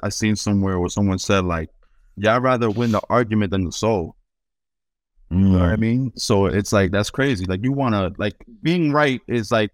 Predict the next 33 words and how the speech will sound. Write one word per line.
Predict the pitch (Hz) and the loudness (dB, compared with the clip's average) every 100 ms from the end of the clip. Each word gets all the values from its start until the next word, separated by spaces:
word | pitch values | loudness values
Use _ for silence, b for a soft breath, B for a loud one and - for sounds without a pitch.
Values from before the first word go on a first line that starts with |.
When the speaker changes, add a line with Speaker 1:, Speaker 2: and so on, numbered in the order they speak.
| - | -8
Speaker 1:
the, | 113 - | -10 -4
your | 113 107 | -2 0
only | 117 117 | 0 -2
priority. | - 104 104 92 104 | -2 -2 0 -2 -2
You | |
don't | 123 123 110 | -2 -2 -4
even | 107 101 | -2 -2
want | 101 104 - | 0 0 0
to | 107 92 - _ - | 0 0 -4 _ -8
meet | 110 117 | -2 0
them | 107 101 | 0 -2
halfway | 104 101 - 101 | 0 -4 0 0
or | 98 | 0
sympathize | - 107 101 98 101 95 90 90 | -2 -4 -2 -2 0 2 2 0
or | 95 92 | -2 0
even, | 120 113 113 101 _ - | 0 2 0 0 _ -20
Speaker 2:
Bro. | 76 82 | -12 -4
Speaker 1:
again, | 117 127 113 | -2 0 0
come | 160 | -2
to | 156 160 | -2 -2
an | |
understanding, | 151 123 - 135 123 101 92 | 0 -2 -2 -2 0 -2 -2
right? | 101 113 98 | -2 -4 -4
But | 110 95 | -4 -4
instead, | 98 113 104 | -2 0 0
it's | - | 0
like, | 92 - | -2 -2
you | 101 92 | -4 -2
gotta | 95 92 | 0 0
be | 90 | -2
right. | 95 90 - | 0 0 -2
And | 101 101 | -2 0
again, | 117 98 82 | 0 0 -4